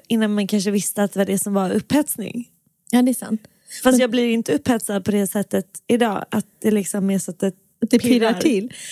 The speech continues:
Speaker 2: Nej, men däremot när man sitter och tittar med en partner,
Speaker 1: Mm.
Speaker 2: då börjar man så här jämföra sig själv och tänker att har de mycket bättre sex än vad vi har?
Speaker 1: Gud, vad intressant.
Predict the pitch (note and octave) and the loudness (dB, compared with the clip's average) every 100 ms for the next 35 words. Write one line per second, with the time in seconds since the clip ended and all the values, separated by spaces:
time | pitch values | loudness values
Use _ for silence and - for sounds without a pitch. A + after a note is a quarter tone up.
0 | - - A3 G#3+ G#3+ A#3 C4+ - A3 G3+ | -6 2 4 4 4 2 0 2 2 4
1 | B3+ C#4 C#4+ G#3+ F#3 - G3 F#3+ G#3 G3+ | 2 2 2 2 2 2 0 0 -2 -4
2 | F#3+ G3+ F#3 F#3+ F#3 F#3+ - C4 G3+ - | -2 -2 0 0 2 2 2 0 0 -2
3 | F3+ A3+ A3 A3 F3+ D3+ _ A3+ G#3+ C4+ | -2 0 0 0 0 -6 _ 2 4 4
4 | C4+ G#3 G3+ A3+ A3+ G3+ A#3+ F#4+ C4+ G#3+ | 2 0 2 4 4 0 0 2 2 0
5 | - E3 - _ G#3+ G#3+ G3+ G3 F3+ G3 | -2 -2 -4 _ 0 2 2 0 0 -2
6 | - A3+ A#3 D4+ A#3 A#3 G#3+ G3 F#3 - | 0 2 4 2 2 2 2 0 0 0
7 | G3+ G3+ G3+ - F#3+ G#3 E4+ G3+ G#3+ A#3 | -2 -2 -4 -2 0 2 2 2 0 -4
8 | _ - _ _ _ _ _ _ _ _ | _ -20 _ _ _ _ _ _ _ _
9 | _ _ _ C4 A3+ G#3 G#3 G#3 A#3+ F3+ | _ _ _ 0 2 0 -2 -4 -4 -4
10 | - | -10